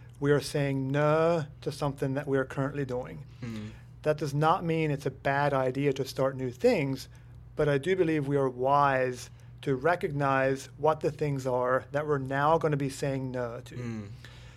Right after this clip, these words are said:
Speaker 1: So for most of us here in Lancaster County, unless we spend time sitting around twiddling our thumbs, which most of us don't, our days are full, right?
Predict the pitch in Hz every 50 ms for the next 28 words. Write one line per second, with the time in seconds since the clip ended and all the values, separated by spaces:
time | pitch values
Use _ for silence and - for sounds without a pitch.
0 | - - - - - 165 147 - 160 151 156 180 190 190 - 220 202 190 - -
1 | 180 175 180 170 156 151 151 151 151 147 190 156 - 135 123 117 120 123 123 127
2 | 120 - - - - - 143 139 139 156 175 175 - - - 160 175 180 147 -
3 | - - 160 156 160 156 147 143 147 - - - - - - - - - - -
4 | - - - 147 151 151 156 160 156 151 151 151 - - - - - - 170 165
5 | 175 170 156 151 147 143 147 151 156 156 156 143 151 - - 165 175 185 190 185
6 | 180 180 180 175 143 - 190 156 131 131 139 147 139 - 135 139 139 143 - -
7 | - - - - - - - - - - - - - - - - - - - 143
8 | 139 143 139 - 180 170 170 151 123 - - 190 185 165 131 123 127 151 - -
9 | - - - - - - - - - - - - - - 175 170 - 185 202 214
10 | 202 202 165 - - 220 170 123 113 120 131 151 175 175